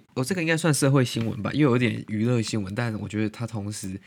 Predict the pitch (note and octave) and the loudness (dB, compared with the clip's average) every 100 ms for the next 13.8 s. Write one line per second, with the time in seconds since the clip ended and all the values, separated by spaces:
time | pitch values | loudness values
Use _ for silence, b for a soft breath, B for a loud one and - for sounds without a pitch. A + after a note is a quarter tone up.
0 | B B B B - E3+ A#2+ G#2 G2+ G#2 | B B B B 4 4 4 0 -2 -2
1 | G#2 B2 A#2+ A#2+ A2 G#2 G#2+ G#2 A#2+ A2+ | -2 -2 -2 -2 -6 -4 -2 -2 -4 -4
2 | G#2 G2 A#2 G#2 G#2 G2 C3+ A#2+ G#2 G#2 | -6 -6 -4 -2 -2 -2 -2 -2 -2 -4
3 | G2+ A#2+ G#2 - G2 A2 - A#2 B B | -2 -2 -2 -4 -6 -6 -4 -6 B B
4 | B - G#2+ G2 _ _ _ _ _ A#2 | B -6 -2 -4 _ _ _ _ _ 2
5 | A#2 A#2+ B2+ F#2+ A2 D#3 E3+ F3 E3 D#3 | 4 4 2 2 4 4 4 0 0 2
6 | F#2+ - b - G#2+ G#2 C#3 B2 A2+ G2 | 0 -2 b -2 -2 2 2 2 0 -2
7 | - A2+ G#2+ - D#3+ C3 A2+ B2 B2+ A2 | -2 -2 -2 0 0 0 0 0 2 4
8 | G2 - C3+ B2+ A#2+ A2+ G#2+ G2+ D3+ D3+ | 2 0 0 2 2 0 -2 0 0 0
9 | - D3 G#2+ G2+ C3+ A#2 G2 B2+ G#2+ G2+ | 2 2 2 0 2 2 2 0 2 0
10 | G2+ A2 A#2+ G#2+ B B B C3+ A#2 B2+ | 0 0 0 -2 B B B 0 2 2
11 | G#2+ F#2+ G#2+ G2 G#2 A2 A2+ b b b | 2 0 -6 -6 -2 0 -2 b b b
12 | b - D3 C3 C3+ - - A2+ C#3+ F3+ | b -2 0 2 0 0 4 4 4 4
13 | A#2 A#2 B2+ A2+ F#2+ - E3+ A2 | 4 2 2 0 -2 0 2 2